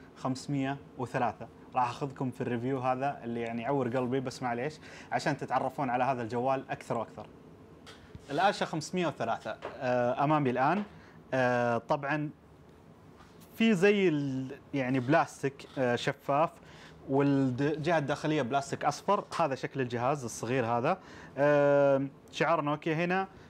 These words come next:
كاميرا خمسة بكسل فوق، هذا عشان تفك الخل-، آه، ظهر الجهاز. على اليمين ما في شيء. فوق، آه، عندنا فتحة الشحن وفتحة السماعات. الجهة هذه عندنا تحكم بالصوت، وأيضًا زر للقفل والتشغيل،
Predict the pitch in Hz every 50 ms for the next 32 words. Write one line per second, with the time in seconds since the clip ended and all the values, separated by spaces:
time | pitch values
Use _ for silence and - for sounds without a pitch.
0 | - - - - 160 156 151 135 123 - 160 147 - 160 147 151 - - - 147
1 | 135 - 156 151 175 180 180 - - - - - - - - - 160 147 139 120
2 | 123 - - 143 127 - - 143 - 139 120 - 135 127 123 120 117 113 113 113
3 | 113 113 113 113 - 117 113 123 127 135 135 127 120 113 117 117 135 156 170 170
4 | - - - - - - - - - - - 120 135 147 143 151 156 165 156 135
5 | 131 131 - 127 113 - 135 151 214 254 254 - - - - - - - - 165
6 | 175 180 170 - - - - - - 135 135 123 123 127 123 117 120 127 131 127
7 | 123 120 - 151 143 - - - - - - - 160 - 165 160 147 127 - 139
8 | 131 - - 123 - 123 117 117 117 113 117 117 - - 120 123 131 127 143 165
9 | 180 - - - - - - - - - 156 175 180 196 185 185 180 175 190 196
10 | 190 180 190 165 151 147 135 135 135 131 - - 135 151 147 - 139 131 120 131
11 | - - - 170 175 175 170 - 156 175 180 175 160 175 175 175 143 - - 139
12 | 123 151 160 156 - - - - 127 127 120 - 139 131 - 123 113 110 123 139
13 | 139 - 131 - 135 135 139 139 135 139